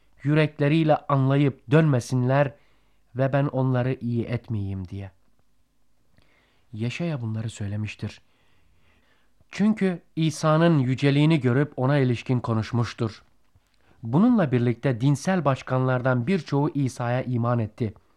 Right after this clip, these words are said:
Ama Ferisilerden korktuklarından sinagog dışı edilmemek için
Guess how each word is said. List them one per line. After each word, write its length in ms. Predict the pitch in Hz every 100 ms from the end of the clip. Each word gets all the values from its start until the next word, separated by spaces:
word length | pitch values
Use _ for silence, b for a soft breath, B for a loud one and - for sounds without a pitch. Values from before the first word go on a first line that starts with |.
| _ b b b b
Ama 220 | 165 214
Ferisilerden 800 | 214 160 202 - 226 220 214 233
korktuklarından 920 | - 143 - 123 127 123 120 127 135 113 b b b
sinagog 600 | - 147 151 156 180 123
dışı 260 | 110 131 127
edilmemek 640 | 131 185 143 113 104 -
için 360 | 117 - 147